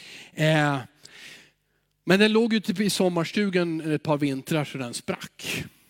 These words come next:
Jag har, nu har jag reparerat den. Men den sprack. Och så fick jag stort. Det här är, det här är det jobbigaste. Jag fick farfars guldring. Alltså som, där stod farmor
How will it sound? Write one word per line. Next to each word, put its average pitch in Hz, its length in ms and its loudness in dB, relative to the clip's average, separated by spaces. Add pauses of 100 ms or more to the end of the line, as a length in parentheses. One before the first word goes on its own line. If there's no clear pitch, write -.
(320)
Jag 143 100 -4
har, 156 180 -4
nu 151 80 -6
har 143 80 -2
jag 131 120 -2
reparerat 120 600 -6
den. - 140 -18 (600)
Men 131 80 -14
den 135 80 -8
sprack. - 580 -16 (960)
Och 160 120 -4
så - 160 -4
fick - 420 -10
jag 110 120 -8 (120)
stort. - 600 -16 (160)
Det - 80 -20
här 113 240 -10
är, 104 160 -10
det 123 80 -6
här 139 120 0
är 143 40 0
det 139 60 0
jobbigaste. 110 600 -6 (500)
Jag 180 140 0
fick - 240 -2
farfars 131 520 -4
guldring. 131 920 -6 (540)
Alltså 123 260 -12
som, 117 440 -14
där 127 120 -4
stod 127 240 -10
farmor 117 400 -8